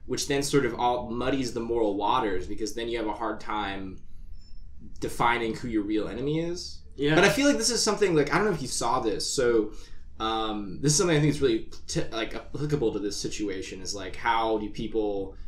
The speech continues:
Speaker 1: in Europe and the United States grapple with its relationship to Russia and what Russia's doing, right? Is that the Southern Poverty Law Center, like, a few days ago, posted this article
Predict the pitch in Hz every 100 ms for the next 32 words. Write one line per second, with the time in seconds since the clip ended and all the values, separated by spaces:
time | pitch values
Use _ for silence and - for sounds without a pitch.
0 | - - - 120 117 110 113 107 107 104
1 | 98 - 113 104 - 101 104 101 107 101
2 | 95 101 92 - - - 110 - 101 92
3 | - 107 104 92 90 90 90 85 - -
4 | - - - - - - - - 104 104
5 | 104 104 107 92 107 - 113 131 113 80
6 | 76 78 - - - - 104 98 92 95
7 | - - - - - 117 113 120 110 104
8 | 110 156 156 151 147 131 117 107 107 113
9 | - 101 92 90 90 98 - 127 104 104
10 | 107 101 95 - 113 - 104 - 98 104
11 | 117 92 64 -